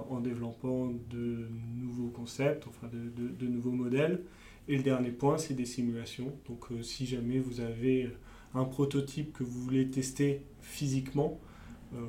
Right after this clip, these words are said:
voilà, ça c'est quelque chose que je mets en place. Euh, je, je le représente avec les briques qui vont bien pour, mm, avoir finalement en, à la fin, par exemple, un,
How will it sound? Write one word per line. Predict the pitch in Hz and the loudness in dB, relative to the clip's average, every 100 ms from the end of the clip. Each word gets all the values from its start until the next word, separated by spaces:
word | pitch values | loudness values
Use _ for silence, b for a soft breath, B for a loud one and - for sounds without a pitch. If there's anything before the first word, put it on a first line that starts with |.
| 113 | -6
voilà, | 117 117 120 | -6 -6 -6
ça | - 131 | -4 -4
c'est | - | -4
quelque | 120 117 - | -6 -6 -6
chose | 120 139 131 | -4 -2 -2
que | 127 | -2
je | 120 | 0
mets | 120 | 0
en | |
place. | 113 - 131 - - | -2 -2 0 2 0
Euh, | 123 120 120 117 | -2 0 0 -2
je, | 117 113 117 113 120 | -4 -6 -6 -6 -2
je | |
le | 120 | 0
représente | 120 131 131 143 135 139 139 - - - | 4 4 6 8 8 8 6 2 -10 -4
avec | 131 127 131 - | -2 2 2 2
les | 123 127 | 0 0
briques | 127 139 135 127 - | 4 2 2 -4 -4
qui | 123 | -8
vont | 117 117 | -6 -2
bien | 123 151 - B B B B B | 2 2 0 B B B B B
pour, | 139 139 135 - 131 | 4 4 2 -4 -2
mm, | 127 131 131 - - - - | 2 2 0 -8 -18 -20 -4
avoir | 139 127 127 147 156 135 | 0 2 6 6 6 2
finalement | 127 120 123 139 147 147 - | -2 0 2 4 4 0 -2
en, | 127 120 120 117 117 | -4 -2 0 -2 -4
à | 123 | -6
la | 117 120 | -6 -6
fin, | 131 139 | -2 -2
par | 131 117 | -2 -6
exemple, | 127 123 | -4 -4
un, | 117 | -6